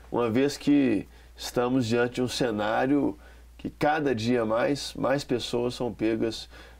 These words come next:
é, usando de meios não éticos ou de meios ilícitos pra se enriquecer, pra se perpetuar,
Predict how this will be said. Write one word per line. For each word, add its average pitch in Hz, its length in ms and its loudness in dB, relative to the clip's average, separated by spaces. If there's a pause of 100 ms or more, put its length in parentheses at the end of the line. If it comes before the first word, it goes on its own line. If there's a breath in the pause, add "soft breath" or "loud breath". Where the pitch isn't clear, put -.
é, 107 300 0
usando 117 380 0
de 113 100 0
meios 113 320 2
não 117 220 2
éticos 113 420 0
ou 110 100 2
de 107 120 -2
meios 110 280 0
ilícitos 113 540 0
pra 113 160 0
se 107 140 -8
enriquecer, 110 800 0
pra 113 100 -2
se 101 160 -8
perpetuar, 104 880 -2